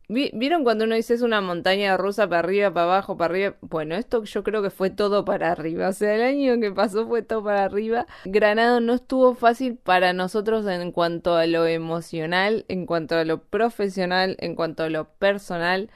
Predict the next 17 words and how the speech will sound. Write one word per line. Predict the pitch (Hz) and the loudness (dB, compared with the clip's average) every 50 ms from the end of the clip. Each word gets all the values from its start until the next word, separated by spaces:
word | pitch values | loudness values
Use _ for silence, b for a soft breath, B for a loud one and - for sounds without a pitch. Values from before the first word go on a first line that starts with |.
| b b | b b
Fue | - - 202 214 214 208 - | -6 -2 0 2 2 2 0
un | - - 190 185 | -2 -2 0 0
año | 185 185 196 196 196 190 190 | 2 2 2 2 2 4 4
duro | 196 214 220 214 214 214 220 247 277 269 - | 6 6 6 6 6 6 4 4 2 -2 -6
y, | - 202 - - | -10 -14 -10 -8
y | - 226 | -6 -4
nada, | 220 214 190 185 180 185 | -4 -2 -2 0 0 0
habernos | 190 196 208 214 220 247 240 240 220 - | 0 0 0 0 0 -2 -4 -4 -6 -6
ido | 233 226 226 233 233 220 | -4 -2 0 2 4 4
a | 202 - - - | 2 2 -2 -4
Argentina, | - 185 180 185 - - 185 165 165 170 165 - 202 208 214 214 208 196 | -4 -2 -2 -4 -6 -8 -8 -6 -6 -8 -6 -4 -4 -2 0 0 0 2
haberlo | 190 196 208 220 220 208 | 2 2 2 2 2 4
decidido | 190 185 170 - - 180 180 185 196 202 190 | 4 2 2 -2 -4 -4 -2 -2 -2 -2 -2
tan | 190 185 196 | -2 -2 -2
así | 202 208 190 - - - 202 | -4 -6 -8 -8 -10 -12 -12
como | 196 - 226 208 190 160 151 143 - - | -8 -8 -8 -6 -6 -6 -8 -8 -10 -10
abruptamente | - 160 156 147 160 185 208 233 - - 214 196 175 165 165 175 190 196 196 208 208 202 - | -10 -8 -6 -6 -4 -4 -4 -6 -4 -4 -4 -2 -2 -4 -6 -6 -6 -6 -6 -6 -6 -6 -8